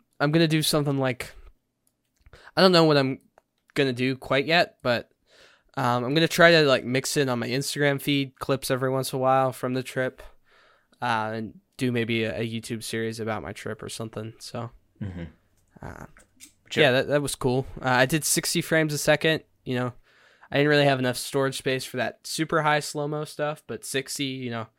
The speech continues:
Speaker 1: is a little bit slowed down, and it shows the motion nicely. Uh, so it should, it should be cool.
Speaker 2: Mm-hmm. Yeah, sixty frames is still pretty buttery smooth, I would say. Like,
Speaker 1: Mm-hmm.
Speaker 2: especially for
Speaker 1: Yeah,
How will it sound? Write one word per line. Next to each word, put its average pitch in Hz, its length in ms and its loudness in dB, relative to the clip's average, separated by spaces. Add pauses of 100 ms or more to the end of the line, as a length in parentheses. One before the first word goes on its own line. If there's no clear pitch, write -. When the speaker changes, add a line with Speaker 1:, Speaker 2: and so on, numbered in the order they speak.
(280)
Speaker 1:
is 120 300 -6
a - 80 -4
little 135 200 2
bit 143 160 0
slowed 139 280 -2
down, 131 340 2
and 110 220 -6
it 107 120 -12
shows 120 280 -6
the 120 60 -8
motion 117 360 -4
nicely. 113 520 -8 (360)
Uh, 110 220 -12 (760)
so - 340 -12 (240)
it - 220 -12
should, 123 160 -6
it 123 60 -14
should - 180 -12
be 117 120 -8
cool. 151 260 -8 (400)
Speaker 2:
Mm-hmm. 98 240 -8 (500)
Yeah, 160 80 0
sixty 226 320 -4
frames 196 280 2
is - 100 -4
still 104 180 0
pretty 95 420 -4 (140)
buttery 101 280 0
smooth, 101 320 -2
I 92 100 2
would 104 140 -4
say. - 260 -8 (300)
Like, 95 200 -14
Speaker 1:
Mm-hmm. 135 180 -8
Speaker 2:
especially 127 200 -2
for 113 80 0
Speaker 1:
Yeah, - 20 0